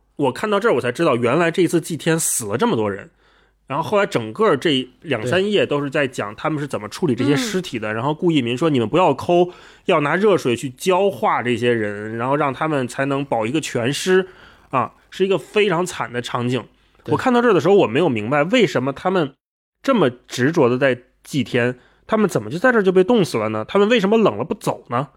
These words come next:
Speaker 1: 你们看到这儿有没有这个疑问啊？我是没看懂。
Speaker 2: 包括后来，这个，这个疑问延续到后来，其实小美也来这儿，也在这儿，在这场灾难里边冻死了。
Speaker 1: 对。
Speaker 2: 对，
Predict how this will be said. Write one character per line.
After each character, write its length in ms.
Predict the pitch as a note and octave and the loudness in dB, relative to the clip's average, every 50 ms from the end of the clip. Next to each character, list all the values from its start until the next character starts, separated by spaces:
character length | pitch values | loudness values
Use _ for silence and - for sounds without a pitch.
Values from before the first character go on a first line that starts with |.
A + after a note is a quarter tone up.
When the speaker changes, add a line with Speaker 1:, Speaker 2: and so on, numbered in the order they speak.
| _ _ _ _ - | _ _ _ _ -8
Speaker 1:
你 100 | C3 A#2 | -6 -6
们 100 | A2 A2+ | -6 -4
看 160 | - - G3 | -2 0 2
到 80 | F#3 | 4
这 60 | F3 F3+ | 4 6
儿 100 | D#3+ B2+ | 4 4
有 60 | G#2+ | 4
没 60 | G#2+ | 2
有 80 | A#2 C#3+ | 0 2
这 80 | F3 E3+ | 2 2
个 80 | C#3 | 2
疑 180 | G#2 - A#2+ A2+ | 0 -2 -4 -4
问 140 | A2 A2+ G#2+ | -4 -4 -4
啊？ 100 | A2 - - _ _ _ _ - | -8 -12 -20 _ _ _ _ -4
我 160 | C3 A#2+ G#2+ | -2 -2 0
是 100 | - F3+ | 2 2
没 80 | E3 | 2
看 160 | E3 - G3 D#3 | 2 2 0 0
懂。 180 | A#2 G#2 - _ _ _ _ _ _ _ _ _ _ _ _ _ - - - - _ | -2 -4 -6 _ _ _ _ _ _ _ _ _ _ _ _ _ -20 -20 -20 -4 _
Speaker 2:
包 80 | G#4 A4 A#4+ A#4 | 4 4 4 4
括 240 | - - A#4 D4+ B3+ | 4 4 4 4 4
后 320 | - - - A#4+ A4+ E4 | 4 4 6 6 6 6
来， 380 | C4 G#3+ F3+ F3+ G#3+ C4 D4 D#4 - _ _ _ _ _ _ | 6 4 4 4 2 2 0 -2 -8 _ _ _ _ _ _
这 140 | - A#4+ F4+ | 0 2 4
个， 180 | F4+ E4 D#4 | 4 2 2
这 180 | C#4 - - F#4 | 2 0 -2 2
个 80 | F#4 | 4
疑 160 | D4 B3 B3 C#4 | 4 4 4 4
问 200 | F4+ F#4 C#4+ A#3+ | 2 2 2 2
延 160 | A3 G3+ A#3+ | 0 0 0
续 120 | - F#4+ | 0 2
到 100 | F4 E4+ | 2 2
后 200 | - - G4 D4+ | 0 2 0 2
来， 160 | B3+ A3+ A#3 | 2 2 0
其 120 | A3+ - D#4+ | 0 0 0
实 80 | F4+ | 0
小 320 | F#4 - - C4 A3 C4+ E4+ | 0 2 2 4 4 4 4
美 280 | F4+ D4 G#3 D3 - - | 4 2 2 0 -2 -2
也 140 | - G#3 F#3+ | 0 0 2
来 160 | E3+ D3+ F#3 | 2 0 0
这 100 | A3+ D4 | 0 0
儿， 60 | C4+ | -2
也 200 | F#3+ A3+ A#3 - | 0 0 0 2
在 140 | G#3+ D#4 D#4+ | 2 2 2
这 100 | C#4 C#4 | 4 2
儿， 140 | B3+ A3+ A3 - _ | 2 2 0 -6 _
在 160 | - B3 F#3+ F#3 | -2 -2 -2 0
这 180 | - D#4 C#4 | -2 -4 -4
场 280 | - - G#3 F3 F#3 - _ | 0 0 0 0 0 -4 _
灾 200 | - C#4 C#4 C#4+ | -2 0 0 2
难 180 | C#4+ C4 A#3+ G#3+ | 2 0 0 0
里 80 | E3+ | -2
边 160 | D#3 F#3+ G3+ | -2 -4 -2
冻 240 | - - - F#3 - | 2 4 6 6 4
死 160 | - - E3 | 2 -2 -6
了。 220 | B2+ C3+ E3 D#3 - - - - - _ _ _ - _ | -6 -6 -6 -8 -8 -12 -20 -20 -20 _ _ _ -8 _
Speaker 1:
对。 120 | - F4 | 0 2
Speaker 2:
对， 300 | E4 C#4 A#3 E3 B2 - | 4 4 4 2 0 -4